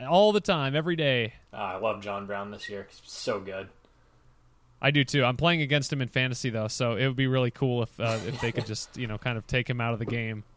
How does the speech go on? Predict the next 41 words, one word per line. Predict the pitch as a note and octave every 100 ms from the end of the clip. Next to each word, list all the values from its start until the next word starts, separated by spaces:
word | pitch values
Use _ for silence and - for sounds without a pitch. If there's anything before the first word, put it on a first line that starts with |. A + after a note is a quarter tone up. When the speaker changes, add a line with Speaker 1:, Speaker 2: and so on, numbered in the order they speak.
| -
Speaker 2:
By | D#3+
the | F3
way, | D#3 B2
credit | - F3 G3
to | D#3 C3+
Eric | C3 C3 -
for | C3
being | A#2 C3 A#2+
so | - C3 B2+
much | A#2+ A2
on | G#2 A#2 A#2+
the | A2+
Lamar | A2 A2+ A2+
Jackson | A#2 A2+ - G#2+
hype | A2 G#2
train | - A#2 A2+
in | A2+
the | A2+
offseason, | A2 A2 - A2+ A2+ A2 -
but | D3+ A#2+ -
Speaker 1:
Well, | - F3 A3+
Speaker 2:
Eric, | B3+
Speaker 1:
no, | B3
no, | A#3+ G#3+
we'll | A3
get | A3 A3
to | G#3+
that. | E3 C#3
We'll | F#3+
get | G#3+ G3
to | E3+ C#3+
it. |
Speaker 2:
but | D3 F3 F3+
Speaker 1:
We'll |
get | D3+
to | B2+ A2
it. |
Speaker 2:
hang | A#2+ D#3
on, | G#2+ G2
but | C3+ D#3+ -
Eric | B2 A2+ G#2+